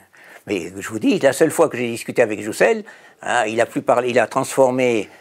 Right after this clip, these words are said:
il a changé donc, euh, les scénarios énergétiques dans de, du forçage radiatif, hein.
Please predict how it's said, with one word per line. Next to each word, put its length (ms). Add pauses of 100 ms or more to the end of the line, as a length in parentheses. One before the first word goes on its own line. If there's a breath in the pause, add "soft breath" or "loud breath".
(120 loud breath)
il 160
a 60
changé 560
donc, 400
euh, 260
les 160
scénarios 480
énergétiques 680
dans 260
de, 300
du 120
forçage 360
radiatif, 540
hein. 120